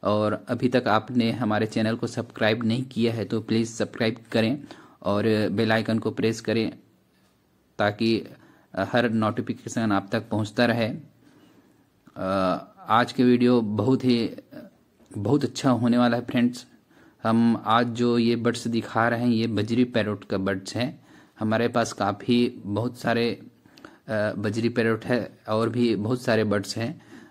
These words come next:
आज हम बजरी पैरोट आप लोग को दिखा रहे हैं, साथ में हम एक मिट्टी का, अ, बजरी पैरोट बनाए हैं, उसको हम आप लोग के साथ शेयर करेंगे। सुंदर सा डीआईवाई हमने बना रखा है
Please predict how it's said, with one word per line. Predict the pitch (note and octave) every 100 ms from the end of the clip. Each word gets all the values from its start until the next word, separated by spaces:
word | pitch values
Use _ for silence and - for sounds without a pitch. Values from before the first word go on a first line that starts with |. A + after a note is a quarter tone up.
| -
आज | G2 A2
हम | B2 A2+
बजरी | A2 A#2 B2
पैरोट | A#2+ B2 A#2+
आप | A2 A2+
लोग | A2+
को | A#2+
दिखा | A#2 - A2 A#2+
रहे | A2+
हैं, | A#2+ - - - _
साथ | - G#2+ A#2
में | A#2+ A#2+
हम | A2+ A#2 A2+ A2+ F#2 - _ _ _ - _ _ _ _ _ _ _ - _ -
एक | B2+ C3 C3 B2 -
मिट्टी | A2+ A#2 - - C#3
का, | C#3 A#2+
अ, | - - _ _ - - _ _ A2+ G2+ G2+ - -
बजरी | A2+ A2+ B2
पैरोट | B2 B2 B2
बनाए | A#2 G#2+ A2+ A#2+
हैं, | B2
उसको | - G#2+ -
हम | - A#2
आप | G#2+ A2
लोग | A#2 A2 - - - - - _ -
के |
साथ | A2+ A2+ A2+
शेयर | - A2+ B2
करेंगे। | A#2+ A2+ G2+ F#2+ G#2 - _ _ _ _ _ _ _ _ _ _ _ _ -
सुंदर | - A#2 A2
सा | A#2 C3 A#2+
डीआईवाई | A#2 A2 A2+ A2+ A#2 A#2+
हमने | A#2 A#2 G#2+ A2+
बना | G#2+ G#2 A#2
रखा | A#2 - A2+
है | G#2 E2+